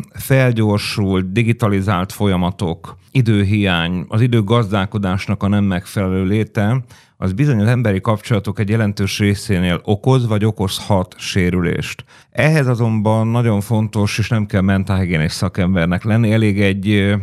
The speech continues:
teljes családban úgy élni, létezni, hogy a keretek meglegyenek. Tehát nagyon fontosak a normák, a szabályok, a keretek,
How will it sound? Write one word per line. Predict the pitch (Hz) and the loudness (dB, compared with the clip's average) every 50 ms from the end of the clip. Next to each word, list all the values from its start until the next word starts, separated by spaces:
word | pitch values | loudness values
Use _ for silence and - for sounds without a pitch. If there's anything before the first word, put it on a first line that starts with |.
| 98 - _ _ | -6 -10 _ _
teljes | - 117 113 107 101 95 92 - | 0 2 2 2 2 2 0 -2
családban | - - 110 107 104 95 92 95 98 98 104 101 107 107 | 0 0 2 2 2 2 0 0 0 0 0 0 0 0
úgy | 107 104 98 85 - | 0 0 -2 -4 -4
élni, | - 110 107 104 101 98 92 | -2 0 2 2 2 2 2
létezni, | 92 101 107 104 - 123 110 101 110 117 | 2 2 0 0 0 0 0 0 2 0
hogy | 104 104 | 2 0
a | 98 - | 0 -2
keretek | - 120 113 101 90 - - - 95 - - | -4 -4 -2 -2 -2 -4 -4 -8 -6 -4 -2
meglegyenek. | 104 92 87 80 85 82 80 78 80 78 78 - | -2 -2 -2 -2 -2 -2 -2 -2 -2 -4 -4 -4
Tehát | - 101 - | -4 -2 0
nagyon | 131 135 139 120 | 0 2 2 0
fontosak | 107 - 120 104 - 104 92 107 104 - | 0 -2 -2 -2 -2 -2 -4 -4 -2 -2
a | 107 | 0
normák, | 110 117 117 110 92 101 90 80 82 - | 2 2 2 2 0 0 -2 -2 -4 -4
a | 90 | -6
szabályok, | - - 120 110 101 101 90 85 82 78 82 - | -6 -2 -2 0 0 0 0 0 0 -2 -2 -4
a | 92 85 | -6 -6
keretek, | - - 127 113 101 92 - - 95 80 78 - - - | -2 0 0 0 0 0 -2 -2 -2 -2 -2 -4 -10 -20